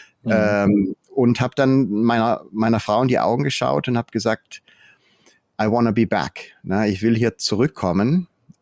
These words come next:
Speaker 2: und ich will irgendwann mal diesen Interview-Knopf drücken. Ja, und
Speaker 1: Ah,
Speaker 2: hab
Speaker 1: ist
Speaker 2: das
Speaker 1: sie
Speaker 2: auch
Speaker 1: aus Am-, ist sie aus den U S A, deine Frau?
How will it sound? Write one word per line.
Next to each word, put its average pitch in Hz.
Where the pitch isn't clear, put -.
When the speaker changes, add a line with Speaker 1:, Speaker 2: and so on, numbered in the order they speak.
Speaker 2:
und 117
ich -
will 117
irgendwann 120
mal 117
diesen 104
Interview-Knopf 90
drücken. -
Ja, 98
und -
Speaker 1:
Ah, -
Speaker 2:
hab 151
Speaker 1:
ist 151
Speaker 2:
das -
Speaker 1:
sie -
Speaker 2:
auch -
Speaker 1:
aus 135
Am-, 131
ist 135
sie 151
aus 127
den 127
U 131
S 123
A, 127
deine 151
Frau? 156